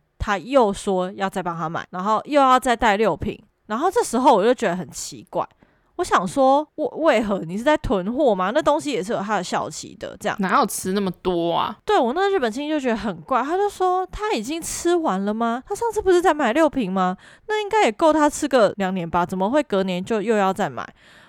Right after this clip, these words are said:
Speaker 1: 我说：“我也不知道欸。”但我说：“我觉得有点尴尬，因为我不希望我的日本亲戚扛这么重的东西，而且又不多收钱，你知道吗？就是真的就是因为是家，其实亲家，所以就，就这样。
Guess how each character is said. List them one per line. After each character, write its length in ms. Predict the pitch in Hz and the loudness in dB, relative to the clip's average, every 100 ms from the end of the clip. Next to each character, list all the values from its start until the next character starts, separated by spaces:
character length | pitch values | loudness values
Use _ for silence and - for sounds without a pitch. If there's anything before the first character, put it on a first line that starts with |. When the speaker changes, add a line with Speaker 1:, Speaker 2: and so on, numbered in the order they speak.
| _ | _
Speaker 1:
我 80 | - | -8
说 180 | 220 339 | -2 2
：“我 120 | 302 | 4
也 120 | 247 | 2
不 160 | 190 220 | 0 -6
知 180 | - 190 | -10 -6
道 280 | 220 180 98 | -2 -2 -2
欸。” 140 | 95 196 | -6 -2
但 180 | 247 | -2
我 220 | 185 110 196 | -2 -8 -4
说 160 | 269 | -2
：“我 120 | 254 180 | 0 0
觉 160 | 180 | -2
得 100 | 170 | -2
有 100 | 175 | -2
点 160 | 202 170 | -2 -6
尴 200 | 156 165 | -8 -6
尬， 180 | 170 156 | -6 -6
因 120 | 185 | -4
为 200 | 196 175 | -2 -4
我 180 | 110 160 | -6 -8
不 200 | - 233 | -6 -6
希 240 | - 202 | -6 -2
望 240 | 220 202 | 0 0
我 100 | 151 | -4
的 140 | 110 143 | -12 -10
日 100 | 196 | -10
本 100 | 151 | -12
亲 140 | 156 | -12
戚 140 | 175 190 | -10 -10
扛 260 | - 156 | -10 -14
这 80 | 165 | -12
么 140 | 185 143 | -14 -12
重 220 | 196 151 | -10 -10
的 60 | |
东 260 | 120 101 123 | -10 -12 -10
西， 320 | - 135 76 - _ - | -12 -12 -14 -18 _ -8
而 100 | 247 | -2
且 100 | 240 | 2
又 140 | 262 | 2
不 120 | 254 | 0
多 240 | - 220 220 | -4 -2 0
收 260 | 220 190 | 0 0
钱， 260 | 202 - 127 | -2 -6 -8
你 120 | 113 | -8
知 80 | 165 | -4
道 120 | 151 | -4
吗？ 200 | 160 117 | -4 -8
就 100 | 185 | -8
是 260 | 214 214 190 - _ _ | -4 -2 -4 -8 _ _
真 140 | - | -4
的 60 | 254 | -4
就 100 | 220 | -4
是 100 | 233 | -6
因 80 | 226 | -4
为 80 | 226 | -4
是 120 | 208 | -6
家， 360 | - 180 160 - - | -6 -4 -6 -8 -14
其 160 | 214 | -10
实 80 | 208 | -10
亲 320 | 196 214 180 | -8 -8 -8
家， 260 | 170 147 160 | -6 -6 -6
所 140 | 175 | -8
以 100 | 135 | -10
就， 140 | - 170 - | -10 -14 -10
就 120 | 180 | -10
这 140 | 170 165 | -8 -8
样。 160 | 127 | -10